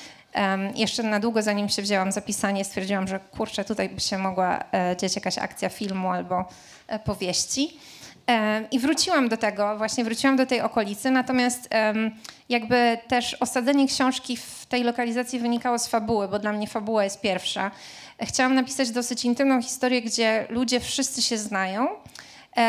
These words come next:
ale też jak poruszyłeś wcześniej Davos, to jest troszeczkę miasteczko inspirowane Davos, bo,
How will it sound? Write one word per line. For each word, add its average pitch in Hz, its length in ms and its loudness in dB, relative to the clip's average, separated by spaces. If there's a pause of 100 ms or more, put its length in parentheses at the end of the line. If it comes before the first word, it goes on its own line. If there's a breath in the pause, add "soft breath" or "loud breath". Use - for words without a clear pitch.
(200)
ale 247 200 4
też 254 180 0
jak 240 300 -2
poruszyłeś 240 360 2
wcześniej 233 380 0
Davos, 202 360 2
to 240 120 0
jest 277 220 2
troszeczkę 208 520 -2
miasteczko 208 460 -2
inspirowane 214 520 0
Davos, 220 360 0
bo, 220 340 2